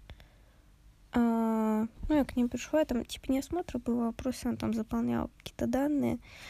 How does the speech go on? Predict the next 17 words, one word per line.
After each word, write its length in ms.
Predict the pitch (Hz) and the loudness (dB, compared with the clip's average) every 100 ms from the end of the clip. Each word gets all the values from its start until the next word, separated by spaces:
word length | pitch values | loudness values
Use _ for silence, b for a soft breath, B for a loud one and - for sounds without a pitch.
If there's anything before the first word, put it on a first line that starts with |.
| B B B - | B B B -4
Надо 200 | 240 233 | -2 -2
было 180 | 240 | -4
просто 260 | 240 247 240 - | -4 -6 -8 -14
что-то 180 | - | -16
сказать. 600 | - - 233 233 262 - - | -14 -8 -2 -2 -2 -8 -6
И 500 | 233 226 220 220 226 B B B | -2 0 0 0 -2 B B B
когда 160 | - | 0
я 60 | 233 | 0
сказала, 320 | - 240 226 | 0 -2 -2
что 220 | 233 - | -4 -2
у 20 | 240 | 0
меня 540 | 226 220 220 220 220 311 330 - - - | 2 0 0 0 -2 -6 -10 -16 -16 -2
нет 540 | 233 220 220 220 - | 0 2 0 -2 -4
особо 680 | 240 - 226 226 220 220 226 - | -8 -4 -4 -2 -2 -2 -4 -6
прям 500 | - 226 214 220 - | -2 -2 0 -2 -6
суперстабильного 1080 | - 262 240 - - 240 233 233 226 220 | -12 -8 -8 -8 -10 -4 -2 0 0 -2
цикла, 600 | 226 - 254 - - 247 | -6 -6 -8 -6 -4 -2